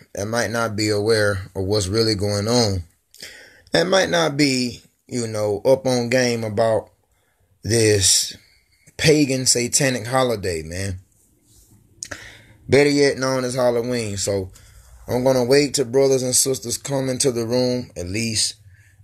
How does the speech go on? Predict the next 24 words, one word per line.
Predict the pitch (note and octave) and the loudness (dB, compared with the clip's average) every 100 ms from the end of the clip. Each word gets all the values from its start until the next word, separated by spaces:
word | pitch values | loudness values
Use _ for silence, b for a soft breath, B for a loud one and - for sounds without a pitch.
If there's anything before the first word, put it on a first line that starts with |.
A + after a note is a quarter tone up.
| - | -8
a | |
couple | F#2+ - C3+ A2+ | -2 2 2 2
brothers | A2 B2+ A2+ A2 | 4 4 2 -2
and | A2+ | 0
sisters | - B2+ - G#2 | 0 -2 -4 -2
get | A#2 A#2+ | 0 0
into | A2 A#2 | -2 -4
the | G#2 | -4
room, | G#2 C3+ C#3 | -2 -2 -2
and | B2 A2+ | -2 -2
then | B2+ B2+ | -2 0
we | B2 C3+ | 0 0
will | B2 C#3+ C3 | 2 4 4
commence | B2+ A2+ A#2+ C3 - - - b b b b b b | 2 -2 -2 -2 0 -2 -2 b b b b b b
with | B2 G#2 | 2 2
the | F#2+ | -2
lesson | G#2 C3 C#3 - A#2 | 0 2 4 2 0
on | A2+ A#2 | -4 -4
tonight. | G2 A2+ C3+ A2 E2 | -4 -2 0 0 0
So | G#2 G2+ | 0 0
hope | F#2+ A2 A#2+ | 2 0 4
all | B2 B2+ A#2+ | 6 6 6
is | F#2+ | 2
well. | G2 C3+ C#3 D3 | 4 8 8 6